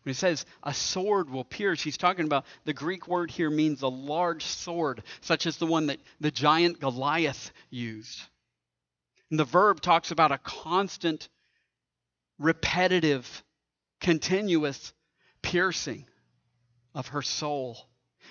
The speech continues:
Mary's grief would be like a sword piercing her very soul. Jesus warned that how people respond to him will affect our relationships. And this is describing much of this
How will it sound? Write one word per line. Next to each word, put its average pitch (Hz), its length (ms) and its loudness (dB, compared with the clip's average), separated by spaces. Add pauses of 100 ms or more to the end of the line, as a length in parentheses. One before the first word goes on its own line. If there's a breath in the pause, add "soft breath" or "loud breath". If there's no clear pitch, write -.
Mary's 180 400 6
grief 185 420 -6
would 147 120 2
be 165 140 2
like 160 200 2
a 143 100 -8
sword 185 600 -6 (300 soft breath)
piercing 175 640 -2 (160 soft breath)
her 156 160 -2
very 156 520 -2 (140)
soul. 160 580 -2 (480 loud breath)
Jesus 233 460 2
warned 190 540 0 (640)
that 175 120 6
how 190 240 -2
people 220 340 0
respond 202 640 -2
to 160 100 -2
him 113 300 -4 (240 loud breath)
will 226 400 6
affect 202 460 2
our 160 120 4
relationships. - 1000 -4 (200 loud breath)
And 170 140 0
this 214 160 0
is 180 100 -6
describing 190 680 2
much 190 240 2
of 202 100 -4
this 131 300 -6